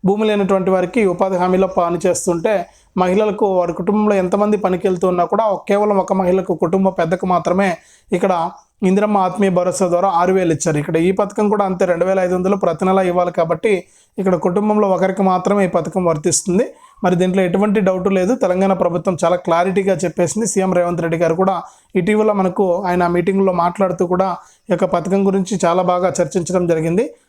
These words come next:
మరి ఈ యొక్క పథకం ద్వారా మనకు లబ్ధి చేకూర్చడానికి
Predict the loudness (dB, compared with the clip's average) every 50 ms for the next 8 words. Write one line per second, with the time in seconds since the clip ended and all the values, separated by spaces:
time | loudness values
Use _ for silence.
0 | _ -2 0 0 2 2 0 0 0 0 0 -2 -2 -2 -2 0 2 2 2 2
1 | 2 0 0 0 0 0 0 0 0 -2 -6 -12 _ _ _ _ _ _ _ _
2 | _ _ _ _ _ _ _ -2 0 2 2 2 2 0 0 0 0 0 0 -2
3 | -2 -2 -2 -4 -2 0 0 0 0 0 0 2